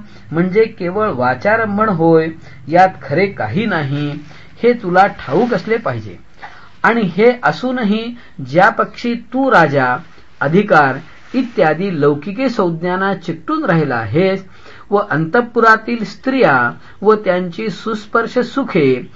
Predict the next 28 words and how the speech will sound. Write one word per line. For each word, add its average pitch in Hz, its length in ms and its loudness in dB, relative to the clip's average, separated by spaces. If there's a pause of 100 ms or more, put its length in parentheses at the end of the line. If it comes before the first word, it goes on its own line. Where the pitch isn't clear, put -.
(220)
यांचे 185 480 2
ठिकाणी 175 560 0
रत 220 220 2
आहेस, 127 540 -2 (380)
त्या 247 140 4
अर्थी 185 420 0
तुला 190 180 0 (100)
तत्वज्ञान 175 680 -4
झाले 139 380 2
नसून 139 480 -2 (380)
तू 247 140 0
यत्किंचित 220 840 -4
मनुष्याप्रमाणेच 202 1000 -2
वासनाबद्ध 165 760 -2
आहेस. 104 360 -8 (760)
मी 196 240 2
माझ्या 226 400 2
सत्वाने 220 520 0 (120)
तुझे 196 200 2
ठिकाणी 208 380 -2
प्रवेश 202 380 -2
केला 185 380 2
म्हणून 196 340 -2
तू 240 280 0
ओरडतोस, 165 400 2 (680)
परंतु 240 420 2
तू 247 280 -4
खरोखरच 226 720 0